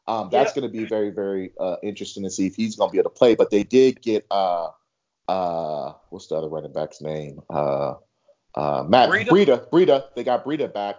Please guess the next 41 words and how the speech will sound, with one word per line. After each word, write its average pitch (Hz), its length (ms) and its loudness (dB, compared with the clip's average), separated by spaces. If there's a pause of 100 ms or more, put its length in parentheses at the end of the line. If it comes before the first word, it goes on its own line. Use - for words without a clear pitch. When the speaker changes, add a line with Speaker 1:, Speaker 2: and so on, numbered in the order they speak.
Speaker 1:
uh, 98 220 -6
just 113 240 -18
this 104 140 -18
last 107 360 -4
week 113 200 -10
against 104 240 -12
the 101 60 -6
N 98 60 -14
F 95 60 -16
C 90 100 -20
Championship - 480 -8
game. 87 180 -10
So 92 320 -2 (320)
if 156 160 6
the 147 80 2
defense 240 760 2 (120)
front 185 300 -2
seven, 185 580 -2
which 127 180 -10
I 135 120 -2
think 170 260 -10
is 123 140 -10
the 107 80 -12
best 143 320 -2
front 127 220 -10
seven 139 440 -6
in 127 220 -8
the, - 320 -10
in 139 100 -8
the 107 60 -10
league, 113 340 -6 (380)
if - 180 -8
they 170 120 6
can 233 140 -6
cause 214 360 4
and 131 160 -14
wreak 190 180 -12
havoc 175 440 -4
against 135 380 -8
Pat 180 240 -6
Mahomes, 175 560 -6